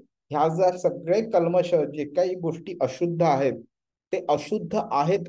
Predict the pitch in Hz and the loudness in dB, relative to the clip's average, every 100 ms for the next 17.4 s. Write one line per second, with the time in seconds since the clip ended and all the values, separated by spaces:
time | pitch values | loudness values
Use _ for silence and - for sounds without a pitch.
0 | - 202 175 - 165 160 208 202 214 196 | -6 -2 -2 0 0 4 4 4 0 -2
1 | 131 - _ _ _ _ _ _ _ _ | -4 -8 _ _ _ _ _ _ _ _
2 | 165 180 175 143 147 147 123 120 107 - | -2 0 2 2 2 2 2 2 0 -6
3 | 101 104 - 104 _ _ _ _ - 135 | -6 -8 -8 -18 _ _ _ _ -4 -2
4 | 170 170 170 170 147 160 170 196 185 175 | 0 -2 -6 -2 2 2 2 0 0 0
5 | 190 185 175 170 175 127 - 185 202 233 | 0 0 -2 -6 -4 -4 -2 -2 -2 -2
6 | 226 170 143 - - _ _ _ 151 143 | -2 -4 -6 -10 -20 _ _ _ -12 -4
7 | 147 - 170 170 175 170 165 170 170 175 | -2 0 0 2 0 2 2 2 2 -2
8 | 160 - 175 170 170 180 - 135 - 165 | -4 -8 2 2 2 -4 -4 -6 -4 -4
9 | 160 - 151 160 165 170 170 147 135 151 | -4 -6 -2 0 -2 -2 0 0 0 0
10 | 160 165 147 127 135 - _ _ _ _ | -2 -2 2 0 0 -14 _ _ _ _
11 | 147 131 160 160 170 170 - 139 180 170 | -10 0 0 0 -4 -2 -4 -2 -2 -2
12 | 175 185 165 143 165 156 165 147 156 160 | 0 -2 0 -2 -6 -6 -4 0 0 2
13 | 165 160 165 151 - 151 160 170 139 135 | 0 -2 -10 -8 0 2 2 0 0 0
14 | 151 143 131 113 107 107 - 131 151 - | -4 -2 -4 -2 -4 -4 -4 -2 0 -2
15 | 160 127 147 185 - 202 185 175 180 180 | 0 -2 2 0 0 -2 2 2 2 0
16 | 175 175 170 170 160 - 165 170 160 156 | 0 -2 -2 0 -6 -4 -4 -4 -8 -6
17 | 151 - 151 - | -6 -4 -4 -6